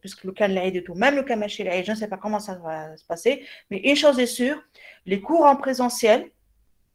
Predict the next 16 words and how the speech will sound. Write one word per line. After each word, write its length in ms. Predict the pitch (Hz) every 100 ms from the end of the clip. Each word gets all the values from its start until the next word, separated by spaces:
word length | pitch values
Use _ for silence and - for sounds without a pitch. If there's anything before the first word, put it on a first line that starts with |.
| _ _ _ _ _ _ _ -
euh, 260 | 185 185
je 140 | 185 190
vais 120 | 240
les 100 | 247
céder, 360 | 247 269 214
je 100 | 208
préfère, 380 | 196 233 226 208
enfin, 180 | 190 196
les 140 | 180
séances 300 | 190 277 285
en 80 | 277
présentiel, 480 | 247 233 220 214 262
je 100 | 226
préfère 320 | 220 220 226
les 100 | 208
céder 420 | 208 214 220 262